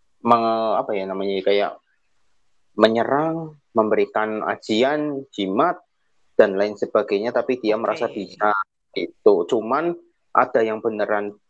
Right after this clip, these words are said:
Speaker 1: bener-bener mengerikan, ada juga yang bener-bener kroco gitu loh. Ya, seperti yang kalian tahu lah, maksudnya.
Speaker 2: Nah, tapi sekarang gini nih, Mas Riz, ya. Kita kan tahu sendiri ya, orang, khususnya deh,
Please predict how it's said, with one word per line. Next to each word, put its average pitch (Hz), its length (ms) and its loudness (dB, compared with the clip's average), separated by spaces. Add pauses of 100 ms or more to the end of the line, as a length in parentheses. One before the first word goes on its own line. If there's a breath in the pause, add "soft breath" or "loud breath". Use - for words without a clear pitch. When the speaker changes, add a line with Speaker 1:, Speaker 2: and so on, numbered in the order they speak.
(260)
Speaker 1:
bener-bener 104 540 2
mengerikan, 104 960 -2
ada 113 300 -2
juga - 280 -2
yang 135 120 0
bener-bener 104 460 -4
kroco 117 600 -2
gitu 107 140 -4
loh. 95 100 -2
Ya, 110 200 0
seperti 135 340 -2
yang 135 140 -2
kalian 135 320 -2
tahu 135 260 0
lah, 107 120 0
maksudnya. 110 540 -4 (460 loud breath)
Speaker 2:
Nah, 247 260 4
tapi 226 260 -6
sekarang 277 360 -2
gini 262 260 -2
nih, 262 100 -2
Mas 247 220 -2
Riz, 233 220 -8
ya. 180 200 -4
Kita 202 260 -6
kan 240 120 -4
tahu 196 240 -2
sendiri 190 380 -6
ya, - 340 -6
orang, 190 440 0 (240)
khususnya 277 440 0
deh, 226 240 0